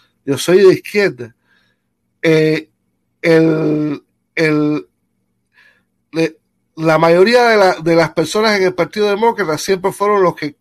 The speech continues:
empujamos para la, la, el razonamiento en, en médico, científico,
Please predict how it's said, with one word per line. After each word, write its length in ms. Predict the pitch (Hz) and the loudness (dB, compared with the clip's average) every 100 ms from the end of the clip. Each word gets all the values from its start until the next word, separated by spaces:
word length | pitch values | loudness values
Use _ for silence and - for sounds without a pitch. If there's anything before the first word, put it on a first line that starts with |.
| - | -10
empujamos 720 | 147 135 147 151 185 208 185 | -8 -6 -4 -2 -2 -2 -4
para 440 | 170 156 151 131 - _ _ _ _ _ _ _ _ | -2 0 0 -2 -6 _ _ _ _ _ _ _ _
la, 460 | 139 139 135 135 - | -4 -2 0 -2 -4
la, 580 | 147 147 139 139 135 127 | -4 -2 0 0 0 -2
el 140 | 143 139 | -4 -4
razonamiento 960 | 143 - 147 139 143 175 196 175 196 | -2 -4 -4 -2 0 0 0 0 -2
en, 180 | 147 143 143 | -2 -4 -8
en 160 | 135 | -6
médico, 560 | 151 208 226 214 202 190 | 0 2 2 -2 -2 -2
científico, 920 | - 151 147 220 220 214 185 208 202 | -2 -6 -4 -8 -8 -10 -4 -2 -2